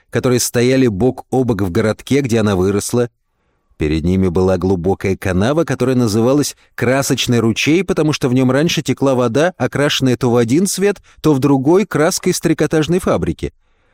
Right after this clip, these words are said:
А за домами — дикий луг, куда девочкам ходить не полагалось. В одном доме жила она с отцом,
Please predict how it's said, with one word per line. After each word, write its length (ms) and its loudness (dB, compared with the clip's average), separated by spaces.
А 180 0
за 180 0
домами — 580 0
дикий 400 0
луг, 440 2
куда 260 2
девочкам 520 0
ходить 360 -2
не 80 0
полагалось. 640 0
В 100 -4
одном 400 2
доме 300 2
жила 320 0
она 240 0
с 80 -8
отцом, 420 -2